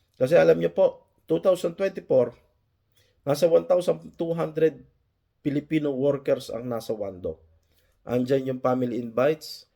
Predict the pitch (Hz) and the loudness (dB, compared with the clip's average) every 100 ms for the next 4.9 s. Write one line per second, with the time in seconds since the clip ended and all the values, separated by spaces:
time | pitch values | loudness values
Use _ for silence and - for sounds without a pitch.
0 | _ _ - 120 123 117 - 120 113 113 | _ _ -6 -4 0 -2 -2 -8 -8 -8
1 | 90 - 110 - 113 104 95 98 95 135 | -10 -8 -8 -6 -6 -6 -4 -4 -4 -4
2 | 139 143 _ _ _ _ 165 170 156 156 | -4 -8 _ _ _ _ 0 0 4 2
3 | - 131 135 131 127 127 120 117 - 117 | 2 -8 -8 -12 -10 -6 -4 -4 -2 -2
4 | 117 117 110 107 104 98 - 120 | -2 -2 -4 -2 -4 -4 -4 -6